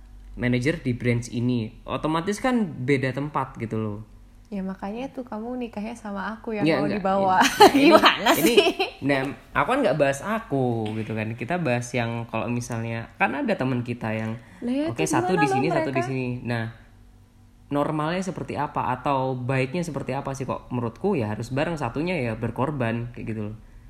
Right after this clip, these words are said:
Speaker 1: Soalnya ya mau harus bareng dong, habis nikah kok. Atau ditentukan berapa lama, apa kayak gimana titik tengahnya? Kok sama-sama bagus nih? Kayak
Speaker 2: Hmm.
Speaker 1: waktu itu kan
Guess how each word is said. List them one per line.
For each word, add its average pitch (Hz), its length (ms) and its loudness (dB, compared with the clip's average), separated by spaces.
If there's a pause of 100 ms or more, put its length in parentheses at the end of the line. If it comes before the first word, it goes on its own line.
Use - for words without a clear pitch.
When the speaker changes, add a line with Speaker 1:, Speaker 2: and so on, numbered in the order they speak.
(160)
Speaker 1:
Soalnya 151 400 0
ya 113 100 -2
mau 117 160 -6
harus 127 240 -6
bareng 226 320 0
dong, 208 280 0
habis 123 240 -4
nikah 160 320 -2
kok. 208 200 -4 (520)
Atau 240 480 2 (400)
ditentukan 165 640 2
berapa 147 240 2
lama, 143 560 2
apa 151 160 -4
kayak 151 140 -2
gimana 175 180 0
titik 143 260 -2
tengahnya? 120 460 -2 (560)
Kok - 160 -4
sama-sama 185 400 0
bagus 170 320 0
nih? 117 160 -6 (1900)
Kayak - 160 -2
Speaker 2:
Hmm. 147 80 2
Speaker 1:
waktu 156 140 -2
itu 185 100 -4
kan 262 140 -4